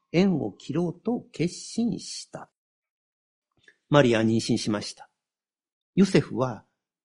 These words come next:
密かに縁を切ろうとしたと言います。自分の知らないところで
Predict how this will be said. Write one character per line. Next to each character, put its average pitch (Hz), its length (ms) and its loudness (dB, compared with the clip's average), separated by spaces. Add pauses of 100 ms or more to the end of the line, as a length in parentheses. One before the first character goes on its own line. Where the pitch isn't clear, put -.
密 - 260 0
か 233 120 0
に 113 220 0
縁 226 220 2
を 135 140 -2
切 - 180 -6
ろ 175 120 0
う 175 100 -6
と 170 120 -4
し - 140 -10
た 233 240 -4 (520)
と 95 100 -4
言 80 80 -6
い - 40 -12
ま - 120 -12
す。 - 180 -20 (1120)
自 127 140 0
分 127 180 8
の 117 80 4
知 - 140 -4
ら 127 100 4
な 131 140 4
い 127 80 2
と 127 100 -2
こ 139 140 2
ろ 143 100 4
で 107 280 -2